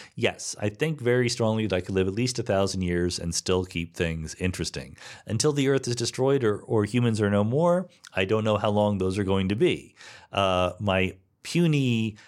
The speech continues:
half a century old self now has trouble imagining what I would be doing a million years from now that would be interesting.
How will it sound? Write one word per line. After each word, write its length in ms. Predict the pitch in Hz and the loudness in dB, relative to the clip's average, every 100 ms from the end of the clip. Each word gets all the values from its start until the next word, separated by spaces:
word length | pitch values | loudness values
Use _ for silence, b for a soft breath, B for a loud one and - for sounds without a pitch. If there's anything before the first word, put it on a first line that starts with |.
| B B B _ _ - | B B B _ _ -10
half 320 | - 117 120 | -2 -2 0
a 60 | 110 | 0
century 460 | 117 110 117 107 | 2 0 0 2
old 220 | 101 98 | 2 0
self 400 | - 101 95 95 - | 0 2 2 0 -4
now 680 | 92 107 175 107 78 82 101 - | -2 2 4 2 2 0 -2 0
has 220 | 101 98 | -2 -2
trouble 600 | - 131 120 117 110 107 | -2 -2 0 2 2 0
imagining 840 | 101 87 92 107 98 104 95 90 87 | -2 -2 0 0 0 -2 -2 -2 -2
what 180 | 98 | -2
I 100 | 95 | -2
would 240 | 90 92 87 | -2 -2 -2
be 100 | 85 | -4
doing 340 | 90 90 87 | 0 0 0
a 40 | 82 | -2
million 340 | 82 85 82 | -2 -2 -2
years 260 | 82 92 90 | 0 0 -2
from 160 | 82 | -4
now 200 | 78 76 | -2 -4
that 160 | 80 78 | -4 -6
would 120 | 78 | -6
be 160 | 82 90 | -4 -2
interesting. 720 | 139 92 82 - 71 73 | -2 -4 -6 -8 -12 -12